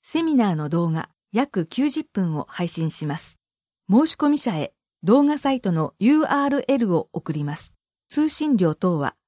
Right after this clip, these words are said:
申し込み者負担。配信期間、一月八日金曜から十四日木曜まで。対象、区内在住在勤在学で、YouTube動画配信を見る機器をお持ちの方、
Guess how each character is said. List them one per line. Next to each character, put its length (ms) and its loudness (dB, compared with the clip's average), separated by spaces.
申 200 4
し 80 -8
込 140 0
み 100 6
者 140 -2
負 160 -14
担。 220 -10
配 180 2
信 260 2
期 120 -18
間、 240 -6
一 220 -4
月 260 0
八 180 4
日 140 2
金 260 6
曜 140 6
か 160 -4
ら 160 -4
十 180 2
四 140 4
日 220 -4
木 260 -2
曜 160 4
ま 140 -4
で。 160 -8
対 180 2
象、 460 0
区 140 0
内 280 2
在 220 2
住 220 2
在 200 2
勤 260 0
在 200 2
学 260 2
で、 200 0
YouTube 580 2
動 200 6
画 140 4
配 200 4
信 300 0
を 100 2
見 140 6
る 120 4
機 140 -12
器 220 -2
を 220 0
お 100 0
持 120 4
ち 160 0
の 100 4
方、 340 -8